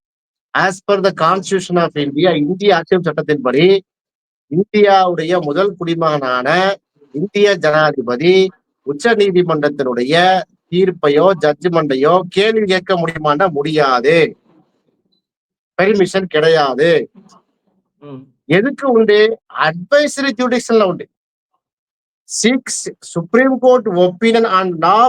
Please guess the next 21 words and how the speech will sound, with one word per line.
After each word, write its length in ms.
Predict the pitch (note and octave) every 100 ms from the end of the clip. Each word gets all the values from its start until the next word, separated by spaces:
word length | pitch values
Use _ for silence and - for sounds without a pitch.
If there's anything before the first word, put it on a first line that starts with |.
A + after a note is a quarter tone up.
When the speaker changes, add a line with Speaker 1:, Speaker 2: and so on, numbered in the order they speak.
| - F3+
Speaker 1:
public 320 | F3+ G3 A#3+ G3
importance. 600 | G#3 F3 F#3+ D#3+ C3 - _ _ _ _ _ _ _ _ _
ஒரு 140 | C#3 C#3+
பப்ளிக் 480 | D#3+ E3 A3 B3+ A3+
இம்பார்ட்டன்ஸ்லயோ 1000 | G#3 F#3+ F#3+ F3+ D#3+ D#3+ D#3 F3 G#3+
ஒரு 100 | G3+
சட்ட 400 | F3+ E3 D#3+ B3
ரீதியாலேயோ 920 | A3 G#3 F#3 F3+ D#3 C#3+ D3 F3 A3+ F3+ _ _ _ _
அவர் 340 | - E3+ G#3 A3 -
கேள்வி 320 | G3 A3+ A3+
எழுப்ப 260 | G3+ F#3+ F#3
முடியுமான்னா 340 | E3+ E3 G3
எழுப்ப 340 | G3 F#3 F3+ F3+
முடியும். 560 | D3 C3+ D3+ E3+ A#2 _ _ _ _ -
எப்படி? 560 | F3 F#3 G3 G3 G3+
அவருக்குள்ள 460 | - D3 F3+ F3 G3+
ஸ்பெஷல் 380 | - D3+ E3+ F#3+
பர்மிஷன், 520 | D#3 D3+ D#3 C3 D3
ஆர்டிகிள் 300 | F#3 F#3 F#3+
ஒன் 280 | D#3 D#3 G3 -
ஃபார்ட்டி 260 | F#3 F3+